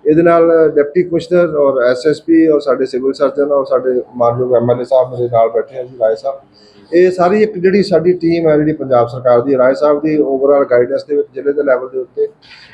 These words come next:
ਇਹ ਯੁੱਧ ਨਸ਼ੇ ਵਿਰੁੱਧ ਜਿਹੜਾ ਹੈਗਾ ਇਹ ਪੂਰਾ ਚੱਲ ਰਿਹਾ ਹੈਗਾ।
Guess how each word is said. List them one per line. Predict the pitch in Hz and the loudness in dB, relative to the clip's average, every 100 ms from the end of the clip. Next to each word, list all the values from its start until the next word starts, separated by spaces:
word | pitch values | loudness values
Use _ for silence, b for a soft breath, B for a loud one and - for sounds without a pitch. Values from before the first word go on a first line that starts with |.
| 139 | -2
ਇਹ | 143 | 2
ਯੁੱਧ | 160 175 | 2 2
ਨਸ਼ੇ | 165 156 165 | 2 2 0
ਵਿਰੁੱਧ | 147 151 147 | 0 0 0
ਜਿਹੜਾ | 147 151 | 0 2
ਹੈਗਾ | 135 117 123 120 | 2 2 0 0
ਇਹ | 131 | -4
ਪੂਰਾ | - 139 139 | -4 0 0
ਚੱਲ | - 110 113 | 2 -2 2
ਰਿਹਾ | 143 | 0
ਹੈਗਾ। | 135 143 160 - | 2 0 -4 -10